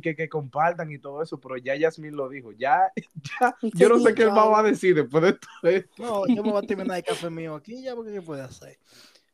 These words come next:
Speaker 3: Bueno,
Speaker 1: Sí.
Speaker 3: no, yo, no, pa' Instagram, vayan a Instagram.
Speaker 1: <laughs>
Speaker 2: Y
Speaker 3: Vamos a
Speaker 2: señor, yo hablé
Speaker 3: Instagram,
Speaker 2: como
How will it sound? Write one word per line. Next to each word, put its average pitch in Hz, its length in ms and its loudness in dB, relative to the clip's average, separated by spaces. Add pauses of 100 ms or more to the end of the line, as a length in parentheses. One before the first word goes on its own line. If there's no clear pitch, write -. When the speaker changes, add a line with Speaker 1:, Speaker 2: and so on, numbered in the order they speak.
(200)
Speaker 3:
Bueno, 247 420 4
Speaker 1:
Sí. - 60 2
Speaker 3:
no, 254 160 2
yo, 220 160 0
no, 220 180 4 (140)
pa' 190 160 -2
Instagram, 180 640 -4
vayan 214 320 -2
a 220 100 0
Instagram. 202 760 -4 (180)
Speaker 1:
<laughs> - 120 -2 (1300)
Speaker 2:
Y 233 80 -10
Speaker 3:
Vamos 190 380 0
a 220 40 0
Speaker 2:
señor, 220 120 2
yo 220 120 2
hablé 233 180 4
Speaker 3:
Instagram, 208 280 -2
Speaker 2:
como 233 140 -6